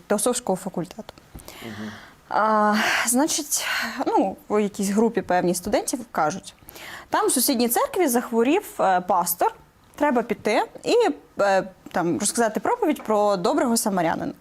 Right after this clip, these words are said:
Speaker 2: Мгм.
Speaker 1: В цей момент вони по одному там ходили. От виходить студент, і з сусіднього будинку виходить людина,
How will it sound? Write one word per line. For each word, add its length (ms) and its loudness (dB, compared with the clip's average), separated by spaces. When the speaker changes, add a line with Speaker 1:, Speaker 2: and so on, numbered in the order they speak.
Speaker 2:
Мгм. 280 -14
Speaker 1:
В 80 -18
цей 160 2
момент 300 2
вони 200 2
по 120 2
одному 280 2
там 160 -2
ходили. 420 0
От 180 0
виходить 340 0
студент, 520 -2
і 260 2
з 60 -2
сусіднього 600 2
будинку 380 0
виходить 440 0
людина, 460 0